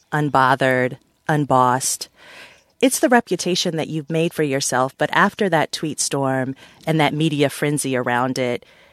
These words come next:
you really wanted your mother's support. And this memoir starts at that moment, a few months after the tweets. Your life had essentially been blown up, and you had already decided that your future was not with E S P N.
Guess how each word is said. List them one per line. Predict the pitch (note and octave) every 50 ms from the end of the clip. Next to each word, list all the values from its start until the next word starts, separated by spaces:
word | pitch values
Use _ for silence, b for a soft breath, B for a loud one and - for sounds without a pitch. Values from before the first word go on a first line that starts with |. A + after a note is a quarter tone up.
| b b b b b _
you | F3 F3+ C4 E4+ D4+ G3
really | F3+ G3 G#3 G3+ G3 G3+
wanted | F#3+ E3 D#3+ D#3 D3+ D3+ D3 C#3 B2+ - -
your | - D3+ D3 C#3+
mother's | D3 C#3+ C#3 B2+ C3+ B2+ B2
support. | - - B2+ - - - C#3 B2 G2+ - - - - -
And | - D#3+ F3
this | G3+ G#3+ -
memoir | G3 F3 F3+ F3+ F#3 F#3 E3+ D3 C3 B2 B2 B2 C3
starts | - - - - D#3 C#3+ B2+ - -
at | C3+ B2
that | - B2 A#2 -
moment, | C3 B2+ A#2 A2+ G#2+ A2+ A2+ A#2+
a |
few | - - - E3+
months | E3 E3 D3+ - - C3+
after | B2 B2 B2+ - - C3 B2+
the | B2 - A#2+
tweets. | - - C3+ A#2+ A#2 A#2 - - - - B B B B B B B B B
Your | B E3 F3
life | F3 A3+ F3+ -
had | F#3+ D#3+
essentially | D#3 - - F3 D#3+ - - D#3+ D3+
been | - C#3+ C#3+
blown | C3+ C#3+ C#3+ C#3 C#3 C3+
up, | C3 C3 A#2+ A#2+ - _ _ _ _ _ -
and | - D#3+ D#3+
you | F3+ F3
had | E3+ -
already | E3+ F3+ F#3 F3+ E3+ D#3+ D3
decided | - D3 - - - C#3 C3+ C3+ C3+ C3 B2 A#2+ A#2 A#2 A#2+ - - _ _ _ _ _
that | - C3+ C#3+
your | C#3+ D3 C#3
future | - - - D#3 D#3 - - D3 C3
was | B2+ C3+ B2+ -
not | C3 C3 B2+ A#2+ - -
with | C3 B2 -
E | - C3 -
S | - - -
P | - - - A#2
N. | - - - - D3+ D3+